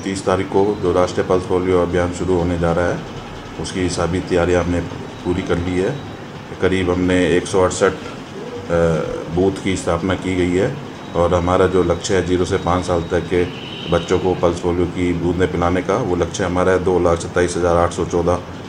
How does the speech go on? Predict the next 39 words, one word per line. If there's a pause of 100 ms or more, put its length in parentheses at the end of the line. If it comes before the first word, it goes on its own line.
(120)
बच्चों
को
हमें,
ज़ीरो
से
पाँच
साल
तक
के
बच्चों
को
दवाई
पिलाने
का
हमारा
लक्ष्य (280)
रखा
गया
है। (720)
इसमें
हमने (440)
जो
house
to
house
टीमें
बनाई
है,
चार
हजार
पाँच
सौ
अठहत्तर
हमारी
house
टू
house
टीमें
हैं।